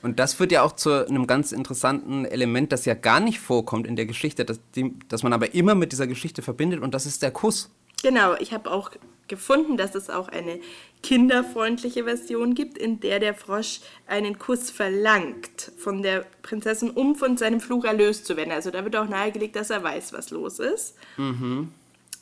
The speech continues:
Speaker 2: Und in manchen Versionen küsst die Prinzessin den Frosch widerwillig und er wird erlöst. In anderen Versionen weigert sie sich, wirft ihn gegen die Wand, weil er geküsst, also halt auf diese
Speaker 1: Ja.
Speaker 2: Forderung hin. Und dann verwandelt er sich in einen Prinzen.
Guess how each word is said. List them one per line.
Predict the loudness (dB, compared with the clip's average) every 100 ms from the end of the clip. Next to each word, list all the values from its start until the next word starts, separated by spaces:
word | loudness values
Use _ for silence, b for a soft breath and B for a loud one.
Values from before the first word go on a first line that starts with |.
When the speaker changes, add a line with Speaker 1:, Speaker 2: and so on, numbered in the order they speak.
| -4
Speaker 2:
Und | 2 4 2
in | 2 4
manchen | 4 2 -2 -4
Versionen | -2 0 0 0 -2
küsst | -2 -2 -2
die | -6
Prinzessin | -6 -4 -4 -4 -4
den | -6 -10
Frosch | -14 -6 -6 -6 -8
widerwillig | -8 0 2 4 4 4 6 4 2 -2
und | -4 -2
er | -4 -6 -2
wird | -2 -2 -2
erlöst. | 0 0 2 2 2 0 -4 -12 -18 B B B B
In | 2 2 4
anderen | 2 4 2 2 2
Versionen | 0 -2 -4 -2 -2 2
weigert | 4 6 6 4 0
sie | -4 -6
sich, | -2 0 0 0
wirft | 2 2 0
ihn | -4 -2
gegen | 0 0
die | -2
Wand, | 0 0 0 -4 -12 -20 _ _ -4
weil | 0 2
er | 0 -4
geküsst, | -6 -8 -6 -6
also | -4 -4
halt | -4 -6
auf | -6 -6
diese | -8 -2
Speaker 1:
Ja. | 2 4
Speaker 2:
Forderung | 4 2 -2
hin. | -8 -14 -10
Und | -8 -2
dann | 0 0 -4
verwandelt | -4 -6 -8 -8
er | -10
sich | -10
in | -14 -14
einen | -14 -16
Prinzen. | -14 -14 -12 -6